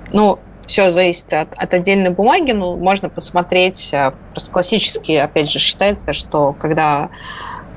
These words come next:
а, бумага падает на двадцать пять-тридцать процентов,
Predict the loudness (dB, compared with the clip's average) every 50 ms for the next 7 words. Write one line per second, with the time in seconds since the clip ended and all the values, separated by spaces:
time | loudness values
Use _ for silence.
0 | -2 0 0 2 2 2 2 4 4 4 2 0 0 0 0 2 2 0 -2 -2
1 | -2 -2 -2 0 2 0 0 0 -2 -4 -2 -4 -4 -4 -4 -2 -2 -2 -4 -6
2 | -10 -6 -4 -4 -2 0 0 2 2 2 2 0 -2 -2